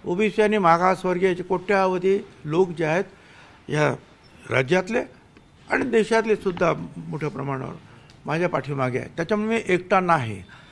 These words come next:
दुसरं, अनेक नेतेसुद्धा असे आहेत किंवा आमदार आहेत, ते सुद्धा माझ्याबरोबर आहेत.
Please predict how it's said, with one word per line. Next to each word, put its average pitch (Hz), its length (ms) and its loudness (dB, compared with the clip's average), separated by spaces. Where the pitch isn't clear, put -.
दुसरं, 214 440 0
अनेक 247 320 4
नेतेसुद्धा 202 640 4
असे 170 220 4
आहेत 120 280 4
किंवा 190 220 2
आमदार 208 420 12
आहेत, 127 340 2
ते 233 100 6
सुद्धा 262 200 4
माझ्याबरोबर 214 600 6
आहेत. 170 160 6